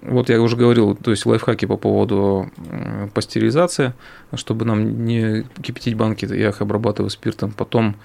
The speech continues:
а, на дно укладываю лист с хрена, добавляю немножко семян горчицы, немно-, пару-тройку, это на пол-литровую банку говорю, пару-тройку, а, зёрнышек, э, перца, дальше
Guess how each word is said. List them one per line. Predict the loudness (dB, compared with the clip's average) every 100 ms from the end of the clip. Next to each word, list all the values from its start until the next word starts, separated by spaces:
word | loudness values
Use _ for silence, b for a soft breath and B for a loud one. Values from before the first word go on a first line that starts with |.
| B B B B B B B
а, | -6 -2 0 2 2 2 2
на | 2
дно | 2 4 4
укладываю | 4 2 4 4 2
лист | 0 -4
с |
хрена, | 0 2 4 4 2 0 -2
добавляю | 2 4 4 4 4
немножко | 0 -2 -2
семян | -4 0 0
горчицы, | 0 -2 -2 -2 2 2 0
немно-, | 0 0 0 -2 -6 -10 0
пару-тройку, | 2 2 2 2 2 2
это | 2
на | 2
пол-литровую | 2 2 4 4 2
банку | 2 -2 -2
говорю, | 0 -2 -4 B B B
пару-тройку, | 0 2 4 4 4 2 0 -8 _ _ _ _ _ _ _ _ -20 -4
а, | 0 2 2 2 2 0 0 -2
зёрнышек, | 0 2 2 0 -4 -8
э, | -10 -6 -4 -4 -6 -10 -10 -6 0
перца, | 0 0 -6 -6 B B B B B B -8
дальше | -2 0 0 0